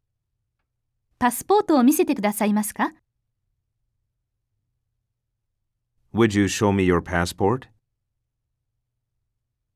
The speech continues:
Speaker 1: ケーキをもっと食べてくださいよ。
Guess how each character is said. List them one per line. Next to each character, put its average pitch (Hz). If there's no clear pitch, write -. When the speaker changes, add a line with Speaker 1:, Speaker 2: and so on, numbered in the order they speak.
Speaker 1:
ケ 339
ー 359
キ 254
を 202
も 196
っ -
と -
食 302
べ 370
て 320
く -
だ 208
さ 220
い 208
よ。 175